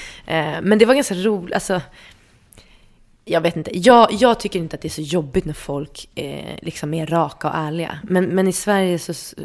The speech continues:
Speaker 2: ska man vara så himla snäll.
Speaker 1: Nu har du ändå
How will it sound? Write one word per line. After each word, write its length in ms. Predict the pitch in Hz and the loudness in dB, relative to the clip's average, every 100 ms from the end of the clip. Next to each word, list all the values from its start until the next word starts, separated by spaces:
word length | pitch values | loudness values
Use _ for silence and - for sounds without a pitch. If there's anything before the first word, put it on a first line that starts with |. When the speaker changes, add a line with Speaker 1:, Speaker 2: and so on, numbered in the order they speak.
| - | -14
Speaker 2:
ska 200 | - 170 | -12 -8
man 120 | 165 | -6
vara 100 | 156 | -6
så 120 | - | -8
himla 200 | 156 147 147 - - - - - _ _ _ _ | -10 -10 -12 -14 -18 -20 -20 -20 _ _ _ _
snäll. 680 | - - 208 170 143 147 160 - - | -10 -6 -4 -4 -6 -12 -16 -20 -12
Speaker 1:
Nu 240 | 135 135 | -6 -2
har 160 | 131 160 | 0 -2
du 100 | 175 | -2
ändå 480 | 143 120 120 113 | -2 -2 -2 -4